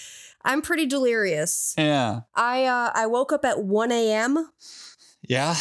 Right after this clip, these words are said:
Speaker 1: That's probably the earliest I've ever woken up.
Speaker 2: It's not even early. That's late.
Speaker 1: Yeah.
Speaker 2: Yeah.
Speaker 1: Like, it's so early that it's late.
Speaker 2: Yeah, it's not. That's in the middle of the
Speaker 1: Um,
Speaker 2: night.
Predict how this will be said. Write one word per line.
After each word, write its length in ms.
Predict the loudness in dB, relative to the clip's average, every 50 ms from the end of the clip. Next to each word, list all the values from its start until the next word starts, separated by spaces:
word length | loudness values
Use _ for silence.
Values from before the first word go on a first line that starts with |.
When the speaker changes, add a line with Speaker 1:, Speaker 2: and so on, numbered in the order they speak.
| -2 -2
Speaker 1:
That's 220 | -2 -2 -2 -2
probably 400 | 0 0 0 2 2 0 0 2
the 160 | 2 2 2
earliest 440 | 2 2 0 0 0 0 0 0 0
I've 160 | 0 2 2
ever 220 | 0 0 0 0 0
woken 380 | 0 0 0 0 0 0 2
up. 300 | 2 0 -2 -4 -6 -6 -6
Speaker 2:
It's 200 | -4 -2 0 0
not 160 | 0 0 0
even 280 | 0 -2 -2 -2 -2
early. 340 | -2 0 0 0 0 0 0
That's 220 | 0 0 -2 -2 -2
late. 240 | -2 -2 -4 -4 -8 _ _ -12 -8 -4 -2
Speaker 1:
Yeah. 420 | 0 0 0 0 -2 -2 -4 -4 -4
Speaker 2:
Yeah. 200 | -2 0 0 0
Speaker 1:
Like, 280 | 0 0 -2 0 0 0
it's 200 | -2 -2 -2 -4
so 360 | -4 -2 0 0 2 2 2
early 340 | 0 0 0 0 0 0 0
that 160 | 0 0 0 0
it's 220 | -2 -2 -2 -2
late. 300 | -2 -2 -2 -2 -6 -8 _ _ -20 -20 -20 _ _ _ _ -4
Speaker 2:
Yeah, 180 | -2 0 0 0
it's 300 | 0 0 0 0 0 0
not. 180 | 0 0 0
That's 160 | 0 0 2
in 60 | 2 2
the 60 | 4
middle 240 | 4 2 2 2 0
of 80 | 0
the 40 | 0 0 0 0 -2
Speaker 1:
Um, 60 | -2 -2
Speaker 2:
night. 160 | -4 -8